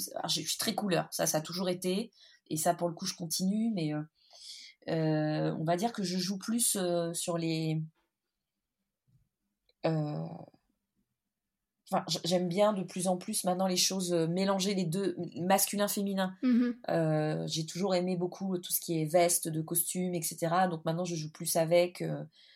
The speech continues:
Speaker 1: Enfin, j'en ai toujours porté, mais là, j'aime bien, j'aime bien casser, euh, le côté très féminin de, de quelque chose avec un côté
Speaker 2: Ouais.
Speaker 1: très masculin. Voilà. Donc ça, peut-être que je joue plus dessus. Euh,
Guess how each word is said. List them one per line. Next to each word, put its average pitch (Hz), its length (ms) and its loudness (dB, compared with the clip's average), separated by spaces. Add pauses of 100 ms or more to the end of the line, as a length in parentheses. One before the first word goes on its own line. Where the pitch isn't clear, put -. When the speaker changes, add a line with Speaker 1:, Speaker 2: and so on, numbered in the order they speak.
(180)
Speaker 1:
Enfin, - 100 -4
j'en 165 120 0
ai 165 80 -2
toujours 185 260 -4
porté, 190 440 2
mais 180 120 2
là, 165 120 2
j'aime 160 240 0
bien, 175 220 0
j'aime 165 180 0
bien 185 180 2
casser, 180 680 2
euh, 143 140 -4 (240)
le 165 100 0
côté 165 300 -2
très - 200 2
féminin 180 500 0
de, 160 220 2
de 151 120 0
quelque 170 260 -2
chose 185 320 0
avec 160 240 -2
un 165 100 -4
côté 226 200 -2
Speaker 2:
Ouais. 180 60 -2
Speaker 1:
très - 180 -4
masculin. 170 680 -2
Voilà. 151 180 -8 (600)
Donc 160 160 -2
ça, 190 140 8
peut-être 185 280 0
que 180 100 -4
je 170 120 0
joue 160 180 -6
plus 165 200 -6
dessus. 196 540 -2 (440)
Euh, 151 460 2